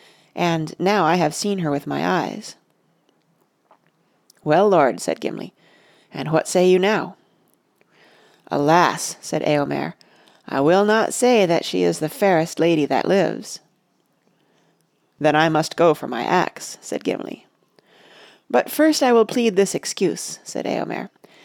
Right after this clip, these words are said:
"Had I seen her in other company, I would have said all that you could wish.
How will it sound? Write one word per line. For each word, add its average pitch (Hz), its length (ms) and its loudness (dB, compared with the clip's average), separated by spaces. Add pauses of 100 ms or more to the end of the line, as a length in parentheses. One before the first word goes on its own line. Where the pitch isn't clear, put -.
(300)
"Had 269 220 0
I 240 180 2
seen 208 400 -2
her 170 220 0
in 165 240 -2
other 226 260 4
company, - 480 -8 (320)
I 175 100 -2
would 190 220 6
have 180 160 0
said 185 320 0
all 160 160 2
that - 140 -4
you - 80 -4
could 160 180 -6
wish. - 400 0